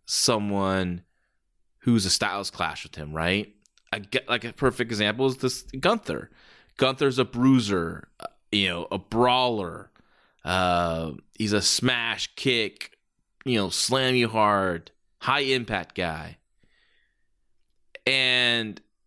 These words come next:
and Ricochet works best with those kind of guys 'cause he can use speed to outmaneuver and get away from these, the bigger, you know, men.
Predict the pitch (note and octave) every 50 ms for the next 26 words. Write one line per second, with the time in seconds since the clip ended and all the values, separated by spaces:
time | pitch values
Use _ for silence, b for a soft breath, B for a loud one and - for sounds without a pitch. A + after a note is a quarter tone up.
0 | _ _ _ _ _ _ _ _ C3+ C3+ C3+ D3 D#3 D#3 D3 - E3 D#3 C3 A2+
1 | A#2 C3+ C#3 - - - _ C3 C3 C#3 - - B2 G#2+ A#2+ A#2+ A#2 - - -
2 | B2+ A#2 G#2+ - B2+ C3 A#2+ - - G#2+ G#2 A#2+ B2 A#2+ - B2 A#2+ A2+ A2 G#2
3 | - - - - - A#2+ B2+ C3 B2+ A#2+ A2+ - G2+ E2 E2+ G2+ F#2+ - - G2
4 | F#2+ G2+ A2+ A#2+ A2 G2+ G2+ G2+ G2+ G2 F#2+ F#2 F2 D#2+ D2+ F2 F2+ F2 F2+ -
5 | A2 G#2 F#2+ F#2 G#2+ A2+ A#2 A2+ - - A2 G#2 G2 G2 F#2+ F#2+ F#2 F2 F2 G2
6 | G2 F2+ - G#2 F#2+ F#2 G2+ F#2+ F#2 F#2 F#2 F2+ F2 - - _ - _ - G2
7 | F#2+ E2+ E2 F2 G2+ G2+ G2 F#2 E2+ D#2+ D#2+ F2+